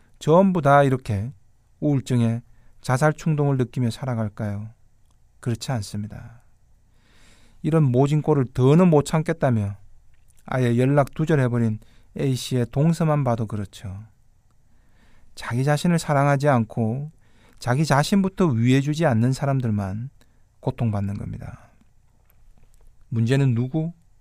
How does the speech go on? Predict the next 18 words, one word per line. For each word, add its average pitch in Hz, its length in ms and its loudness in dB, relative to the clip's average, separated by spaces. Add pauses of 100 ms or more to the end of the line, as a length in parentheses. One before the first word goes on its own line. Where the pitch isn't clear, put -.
(800)
주변 135 300 -2
사람들의 170 440 -2
문제가 120 400 0
아니라 113 480 -6 (480)
바로 113 220 -4
나 107 240 -6
자신이라는 135 640 -4
겁니다. 92 500 -14 (1300)
시어머니, 131 720 0 (140)
시누이, 143 680 -2 (500)
남편 147 460 0
등 135 260 -4 (920)
사람의 180 500 0
인격은 131 600 0 (280)
스스로는 185 520 0
좀처럼 117 420 -2
바뀌질 151 420 -6
않습니다. 113 680 -8